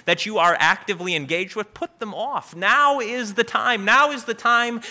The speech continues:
where you will find grace for all of your woes. Now is the time to run to the Lord Jesus, to learn his saving name, to praise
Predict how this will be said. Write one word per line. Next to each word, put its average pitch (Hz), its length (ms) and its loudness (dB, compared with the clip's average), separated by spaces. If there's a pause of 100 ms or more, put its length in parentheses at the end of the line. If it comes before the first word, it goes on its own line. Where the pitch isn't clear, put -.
(140)
where 180 140 -2
you 208 160 -8
will 214 140 -6
find 151 340 0
grace 185 480 -4
for 160 200 -4
all 214 360 -2
of 160 100 -8
your 160 140 -6
woes. 147 360 -4
Now 240 380 0
is 202 200 -6
the 170 100 -8
time 110 400 -6 (240)
to 180 160 -8
run 220 420 2
to 208 80 -2
the 170 140 0
Lord 147 260 -2
Jesus, 127 440 -8
to 160 140 -10
learn 220 460 0
his 170 240 -2
saving 196 540 -4
name, 151 300 -4
to 156 100 -10
praise 202 680 -4